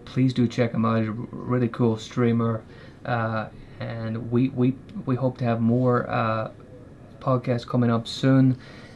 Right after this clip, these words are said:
Uh, but if you want us to discuss things, ask, put your questions in the comment section, and, uh, uh, we will try to c-, discuss as much of the content you want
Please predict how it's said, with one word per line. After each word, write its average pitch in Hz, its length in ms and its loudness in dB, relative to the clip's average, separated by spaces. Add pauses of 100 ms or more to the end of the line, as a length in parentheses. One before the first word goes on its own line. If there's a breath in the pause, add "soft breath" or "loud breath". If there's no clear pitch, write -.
(120 loud breath)
Uh, 127 240 2
but 127 280 0 (280)
if - 180 -6
you 127 80 2
want 135 180 6
us 143 100 0
to 123 80 -4
discuss 143 480 -2
things, 143 280 2
ask, 127 220 4 (180)
put 131 160 0
your 131 80 -4
questions 127 420 2
in 117 80 -2
the 120 60 -2
comment 123 340 0
section, 123 640 0 (100)
and, 113 380 -6
uh, 110 240 -4 (540 loud breath)
uh, 113 260 -6
we 123 160 0
will 117 220 -4
try 120 260 0
to 113 340 2
c-, - 160 -10
discuss 123 440 -2
as 113 140 -2
much 123 240 -2
of 120 100 -4
the 120 80 -8
content 120 500 0
you 120 160 0
want 117 180 0